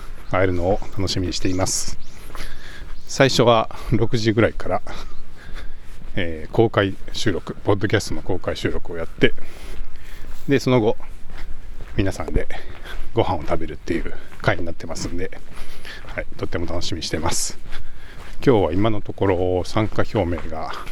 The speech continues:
十一人ぐらいですかね、えー、されていて、まあ、皆さん最初から来るかわからないですけど、えー、まあ、結構盛り上がるんじゃないかなって思っています。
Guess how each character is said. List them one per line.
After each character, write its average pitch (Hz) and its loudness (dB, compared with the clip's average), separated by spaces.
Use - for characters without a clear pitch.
十 110 2
一 101 2
人 117 6
ぐ 110 4
ら - 2
い - -2
で - -8
す - -8
か - -8
ね、 - 2
え 92 -4
ー、 - -4
さ 98 2
れ 87 4
て - 2
い 82 0
て、 - 0
ま 92 2
あ、 85 -6
皆 117 4
さ - 2
ん - 2
最 107 2
初 110 0
か - 0
ら 104 4
来 104 0
る 95 0
か - -4
わ 80 -4
か 90 0
ら 87 0
な 85 2
い 78 -2
で 78 -6
す - -10
け - -4
ど、 - -6
え 82 0
ー、 - -12
ま - 2
あ、 - 0
結 - -4
構 95 -4
盛 85 -2
り 82 2
上 87 4
が 95 4
る 104 2
ん 98 2
じ 85 -4
ゃ - -6
な 82 -4
い 85 -2
か - -2
な 104 2
っ 92 -2
て - -6
思 85 2
っ 82 -2
て - -4
い 82 -2
ま 82 -4
す。 - 2